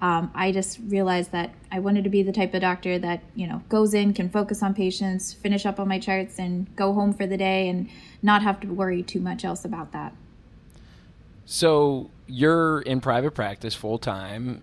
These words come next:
Speaker 2: have been. Um, and so, John, where were you at in this process? Were you working in another private practice, or what were you doing to get ready for opening this practice, since it was something you always wanted to do?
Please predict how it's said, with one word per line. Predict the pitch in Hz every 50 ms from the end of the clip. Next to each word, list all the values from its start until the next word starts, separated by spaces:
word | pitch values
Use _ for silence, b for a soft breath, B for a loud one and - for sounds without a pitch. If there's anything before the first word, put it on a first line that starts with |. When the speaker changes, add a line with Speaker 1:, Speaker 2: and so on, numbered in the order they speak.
| - -
Speaker 2:
have | - 113 104 104 101 101
been. | 98 95 92 92 101 113 131 143 - - - - -
Um, | - - - 120 117 113 113 110 - - -
and | 120 113 113 113 110 107 107 101 -
so, | - - 131 127
John, | 120 139 139 131 127 123
where | 117 135 175 -
were | 147 143
you | 143 135 151 170 165 135 117 107 101 85 - - - - - 98 - -
at | - 104 101 95 - -
in | 104 107
this | 104 95 -
process? | - 113 98 90 90 - - - - -
Were | 120 117 117
you | 117 123 123 127 127 127 123 120 113 -
working | - 123 127 127 - - 135 127 127 127 120 -
in | - 120 120 117
another | 113 113 117 123 147 151
private | - 160 156 - - 156
practice, | - 170 165 160 165 - - 175 175 165 - -
or | 117 113 113 110 104 101
what | 110 117 113
were | 113 113
you | 113 110 107
doing | 110 110 110 110
to | 107 104
get | 104 98 -
ready | 107 107 104 101 98
for | 95 - 104 101 98 95 - -
opening | 107 113 - 107 101 104 101
this | - -
practice, | - - - - - - 107 107 -
since | - 117 - -
it | 117
was | 104 110 -
something | 135 123 101 104
you | 107 107 104
always | 104 104 101 104
wanted | 113 95 92 98 -
to | 92 92
do? | 92 90 92 101